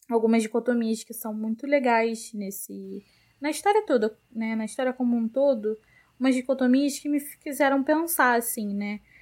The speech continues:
É, toda uma ideia, porque a Omomi e o Tengo usam muitas metáforas de luz e sombra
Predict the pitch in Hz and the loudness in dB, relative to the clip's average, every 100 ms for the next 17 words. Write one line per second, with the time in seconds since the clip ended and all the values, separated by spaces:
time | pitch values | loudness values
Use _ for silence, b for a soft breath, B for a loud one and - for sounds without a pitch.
0 | b b - 208 202 196 247 294 302 247 | b b -2 0 2 2 2 4 2 4
1 | 240 269 254 226 - _ _ - 226 220 | 4 6 4 2 -4 _ _ -10 -6 -4
2 | 214 202 - _ _ _ 214 226 233 226 | -4 -4 -6 _ _ _ -2 0 0 0
3 | 240 262 269 320 320 254 247 226 233 226 | 0 2 2 -2 -4 -4 -4 -6 -8 -6
4 | 226 226 254 285 277 277 269 226 - 233 | -4 -2 -2 -4 -4 -4 -4 -8 -6 -6
5 | 226 208 208 233 226 226 240 240 226 214 | -6 -6 -6 -4 -4 -4 -6 -8 -8 -6
6 | 208 185 | -4 -4